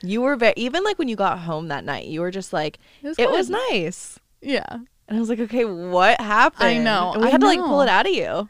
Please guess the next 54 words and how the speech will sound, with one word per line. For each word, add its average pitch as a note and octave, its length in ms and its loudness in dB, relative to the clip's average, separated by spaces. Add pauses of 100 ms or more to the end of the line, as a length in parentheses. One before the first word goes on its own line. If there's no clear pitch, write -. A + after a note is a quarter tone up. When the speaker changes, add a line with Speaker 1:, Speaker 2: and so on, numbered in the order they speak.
Speaker 2:
And B3+ 140 4
I D4 60 4
still D4 320 2
feel D#4+ 240 -2
like, B3+ 180 2 (260)
like, A#3 200 0
I C4 60 8
even D4 180 -2
feel D#4 160 -2
weird C#4+ 200 -6
talking B3+ 360 -4
about A#3+ 100 0
it G#3 40 2
right F#3+ 120 -2
now. F#3+ 160 -2
I A#3+ 140 2
don't, B3+ 180 -4
I B3 120 2
think E4 260 -6 (280)
another A3 460 2
thing, C#4+ 400 -4 (180)
trust G#3 220 -6
me, F#3+ 60 -8
I'm G3 60 -6
gonna F#3+ 120 -6
get G3+ 60 -4
into G3+ 140 -2
the G3+ 40 -8
story F#3+ 220 -4
in F#3+ 80 -6
just F#3 180 -8
a F#3+ 60 -4
sec. - 100 -8
I'm G#3 80 -6
sorry. F3 260 -2 (280)
Another A3+ 440 2
reason D4 360 -4
I'm B3+ 120 -2
so, A3+ 380 0
like, G3 320 -2 (380)
meh G3+ 440 -6
about G3+ 260 0
talking G#3 340 -4
about A3 140 0
it, - 60 0
especially G3 420 -4
right F#3 200 -4
now, F3 380 -2
is, G3 180 -2
like, F3+ 240 -4 (800)
I G3 240 0 (180)
don't D#3+ 320 -4
want G3+ 220 -2
a A#3+ 100 0